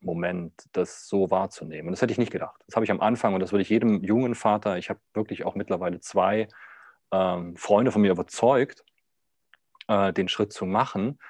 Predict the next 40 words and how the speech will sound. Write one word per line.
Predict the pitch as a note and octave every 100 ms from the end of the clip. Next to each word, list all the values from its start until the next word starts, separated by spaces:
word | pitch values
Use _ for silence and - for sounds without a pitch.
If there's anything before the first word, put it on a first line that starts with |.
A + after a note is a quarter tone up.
| - _
weil | -
die | -
die | F2+ -
gleichen | G2 G2 G2+ G2 F#2+ F#2 -
Ängste | - G#2 B2+ - F2+
und | F2+
Gedanken | F2 G2+ C#3+ G#2 -
hatten. | F2 - E2 - - - _ _ _ -
Und | F#2+
ich |
habe | E2+
gesagt, | F2+
"Lass | F#2+
uns | A#2
unter | G#2 G2+
Männern | F#2 C3 C3
drüber | A2 F#2+ F#2
reden, | A2 G#2+
dann | F#2
können | G#2+
wir | G#2
das | - -
klären, | - G#2 G2+ D2 E2
weil | F2
ich | -
verstehe, | - F2 G2+ F#2
was | -
du | F#2+ E2+
willst. | F2+ - F#2+
Du |
verstehst | - F#2 - F#2 - -
mich, | F#2+ A#2 -
wie, | F2+ - -
du | -
siehst | G2 G#2 G#2 -
mich, | G#2+ F#2+
wie | G2 F#2
ich | -
geworden | G2+ E2+ F#2+ G2 F2
bin. | A2+ D3